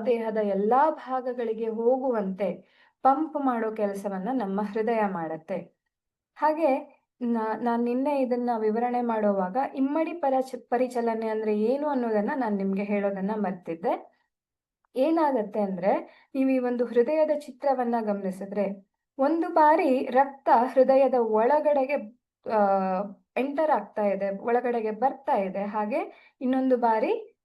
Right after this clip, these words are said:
ಆ, ಸಾರಿ, ಇಲ್ಲಿಂದ ಹೃದಯದ ಒಳಗಡೆಗೆ ರಕ್ತ ಒಳಗಡೆಗೆ ಬರ್ತಾ ಇದೆ, ಇನ್ನೊಂದು ಬಾರಿ ರಕ್ತದಿಂದ ಹೊರಗಡೆಗೆ ಹೋಗ್ತಾ ಇದೆ. ಅಂದ್ರೆ ರಕ್ತ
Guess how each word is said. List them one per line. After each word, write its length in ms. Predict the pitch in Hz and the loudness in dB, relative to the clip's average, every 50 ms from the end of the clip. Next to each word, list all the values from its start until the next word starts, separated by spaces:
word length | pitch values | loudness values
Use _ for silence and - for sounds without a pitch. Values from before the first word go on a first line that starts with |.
| _ - | _ -8
ಆ, 160 | - 233 233 | -8 -8 -8
ಸಾರಿ, 280 | - - 247 240 202 190 | -6 -2 -2 -2 -2 -2
ಇಲ್ಲಿಂದ 360 | 196 254 254 262 262 254 247 247 | -2 0 2 2 2 4 2 2
ಹೃದಯದ 500 | 233 247 240 226 247 240 240 240 233 233 226 220 214 208 208 202 196 | 2 2 0 2 2 2 0 0 0 0 0 0 2 2 0 0 0
ಒಳಗಡೆಗೆ 640 | 196 208 214 226 240 240 247 240 226 214 269 330 | -2 0 0 0 0 -2 -2 -2 -4 -4 -2 0
ರಕ್ತ 300 | 311 247 240 247 - - | 0 0 -2 -2 0 0
ಒಳಗಡೆಗೆ 560 | 262 247 226 220 226 247 247 262 247 262 240 | 2 4 4 4 4 2 2 0 -4 -4 -6
ಬರ್ತಾ 400 | 208 208 208 202 - - - 190 | -6 -8 -8 -8 -8 -6 -6 -4
ಇದೆ, 640 | 175 175 175 175 233 277 359 349 - - _ _ _ - | -4 -4 -4 -2 -2 -2 -2 -4 -8 -18 _ _ _ -8
ಇನ್ನೊಂದು 360 | 285 277 320 311 311 302 294 | -4 -2 0 0 0 -2 -2
ಬಾರಿ 320 | 247 254 240 220 220 269 302 | 0 0 2 2 2 2 2
ರಕ್ತದಿಂದ 600 | 294 254 - - - 262 254 240 226 214 214 240 | 0 -2 -2 -4 -2 -2 0 0 0 0 0 -2
ಹೊರಗಡೆಗೆ 720 | 294 294 - - 262 285 320 320 320 311 311 294 294 294 285 | -2 -4 -4 -2 0 0 2 2 2 2 2 2 2 0 0
ಹೋಗ್ತಾ 400 | 269 254 214 208 - - - 196 | -2 -2 -4 -6 -6 -4 -4 -2
ಇದೆ. 240 | 190 180 180 202 190 | -2 -2 -2 -2 -4
ಅಂದ್ರೆ 560 | 190 233 240 277 311 294 240 226 254 - 214 | -4 -4 -4 -2 -2 -2 0 0 -2 -2 0
ರಕ್ತ 420 | 226 262 277 277 - - _ - | 0 0 0 -2 -4 -12 _ -4